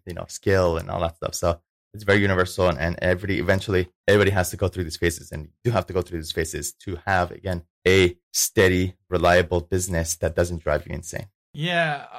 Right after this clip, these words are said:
Speaker 2: uh, thank you so much for, for sharing that, because it's so true, because when you start a business, you've got the buzz, you know, you've got that natural buzz, but without all the things that Sam's mentioned there around those systems, processes, and infrastructure and everything, you will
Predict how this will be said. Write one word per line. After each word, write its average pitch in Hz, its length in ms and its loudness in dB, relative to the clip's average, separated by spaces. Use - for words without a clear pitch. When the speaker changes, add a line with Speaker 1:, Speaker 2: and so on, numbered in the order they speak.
Speaker 2:
uh, 170 60 -16
thank 190 320 -12
you 190 80 -16
so 175 220 -8
much 165 280 -8
for, 147 240 -8
for - 80 -16
sharing 143 300 -8
that, 123 140 -12
because 156 140 -18
it's - 100 -14
so 180 120 -8
true, 165 280 -8
because 156 340 -10
when 185 140 -8
you 180 40 -8
start 196 280 -4
a 175 40 -6
business, 151 300 -8
you've 131 100 -14
got 160 140 -10
the 127 80 -16
buzz, 107 540 -8
you 127 80 -12
know, 117 80 -10
you've 117 160 -12
got 156 240 -6
that 139 180 -6
natural 131 480 -8
buzz, 110 500 -8
but 123 220 -12
without 139 540 -2
all 156 180 -6
the 143 140 -6
things 131 380 -10
that 123 140 -16
Sam's 117 400 -10
mentioned 123 440 -16
there 120 240 -6
around 123 380 -10
those 117 180 -14
systems, 113 480 -20
processes, 117 640 -16
and 110 140 -18
infrastructure 165 800 -6
and 131 80 -6
everything, 120 540 -10
you 139 160 -12
will 156 500 -2